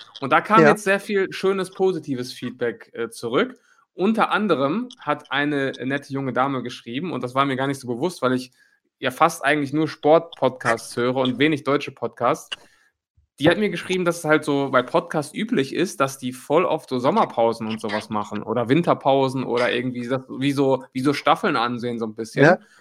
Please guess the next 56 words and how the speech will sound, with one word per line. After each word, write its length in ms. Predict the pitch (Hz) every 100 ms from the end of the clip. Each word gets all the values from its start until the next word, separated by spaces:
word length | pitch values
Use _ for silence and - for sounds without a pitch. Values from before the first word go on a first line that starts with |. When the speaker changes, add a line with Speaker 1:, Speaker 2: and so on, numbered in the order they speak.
| _
Speaker 1:
Und 100 | 127
die 60 | 156
hat 100 | 190
geschrieben, 520 | 180 - 185 185 190 -
ähm, 600 | 139 147 147 151 147 151 _ _ _ _ _
„Ich 140 | 123
wollte 240 | 147 170 170
euch 120 | 160
mal 120 | 151
loben, 240 | 151 180
dass 160 | 160 160
ihr 20 |
seit 140 | 147 143
fast 320 | 170 170 -
zwei 180 | 147 151
Jahren 220 | 165 156
so 140 | 160
regelmäßig 580 | 160 160 160 160 151 135
liefert 400 | 160 180 143 151
und 80 | 135
außerdem 440 | 120 156 160 143
nicht, 220 | 160 185
wie 60 | 147
viele 220 | 143 147
andere 220 | 139 160
Podcasts, 360 | 156 160 156 151
eine 60 | 139
Sommerpause 480 | 180 190 127 113 -
einlegt. 340 | 110 113 107
Da 100 | 123
soll 180 | 127 160
man 200 | 170 143
wegen 180 | 143 131
einer 300 | 131 165 151
Woche 220 | 156 151
mal 180 | 143 147
nicht 140 | 143
meckern.“ 340 | 160 160 - - _ _ - - - _
Speaker 2:
Das 200 | 180 -
war 180 | 208 226
Speaker 1:
Und 60 | 302
Speaker 2:
unsere 80 | 370
Speaker 1:
das 160 | 349
finde 260 | 247 240 294
ich, 60 | -
Speaker 2:
Sommerpause. 360 | 196 175 165 143 - _
Speaker 1:
das 180 | - 175
sind 120 | 254
unsere 280 | 233 277 254
Sommerpausen. 520 | 202 185 165 151 147 147
Wir 60 |
machen 240 | 180 202 214
nur 120 | 196
eine 200 | 214 220
Woche 300 | 240 240 147
zwischendurch. 720 | - 131 131 120 120 113 -